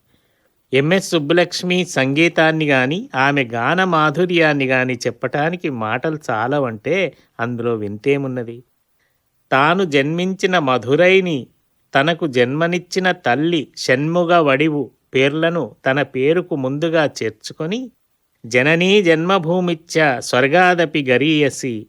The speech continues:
అనే వాక్యాన్ని ఆచరించి చూపిన పుణ్యశీలి ఎంఎస్ సుబ్బులక్ష్మి. కేవలం ఎంఎస్గానే పిలువబడే గాన కోకిల. సుబ్బులక్ష్మి తల్లి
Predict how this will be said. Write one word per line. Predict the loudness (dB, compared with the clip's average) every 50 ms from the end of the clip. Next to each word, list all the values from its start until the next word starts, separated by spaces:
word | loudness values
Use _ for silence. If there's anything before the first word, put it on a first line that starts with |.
| _ _ -8
అనే | -8 -6 -4 -4 -4
వాక్యాన్ని | -2 -2 -2 -4 -6 _ -4 -2 -2 0 0 -2 -4 -4 -4
ఆచరించి | -4 -6 -6 -4 -4 -4 -2 -4 -4 -6 -8 -10 -10
చూపిన | -6 -6 -6 -6 -4 -6 -6 -6
పుణ్యశీలి | -8 -8 -10 -10 -8 -6 -6 -6 -6 -6 -6 -6 -4 -6 -6 -8 -10 -12 -14 _ _ _ _ _ _ -4
ఎంఎస్ | -2 0 0 -2 -4 -8 _ _ _ -6 -6 -6 -8 -12 -18 _ -20 -16
సుబ్బులక్ష్మి. | -14 -12 -8 -6 -6 -6 -6 -6 -10 -12 -14 -14 -16 -20 _ _ _ _ _ _ _ _ _ _ _ -2
కేవలం | 2 4 4 6 6 6 4 2 0 -4 -4 0
ఎంఎస్గానే | 0 0 2 0 0 -2 -2 -2 -6 -6 -2 0 2 2 2 2 0 -2
పిలువబడే | -2 -2 -2 -2 0 0 0 0 0 0 0 -2 -2 -4 -8 _ _ _ _ _ -14 -8 -4
గాన | -2 -2 -2 -4 -6 -8
కోకిల. | -10 _ -12 -10 -10 -10 -10 -12 -12 -12 -14 -16 _ _ _ _ _ _ _ _ _ _ _ _ _ _ _ _ _ _
సుబ్బులక్ష్మి | -4 -4 -4 -2 0 2 2 2 2 0 -2 -4 -4 -2 0
తల్లి | 2 2 2 2 2 2 0 -2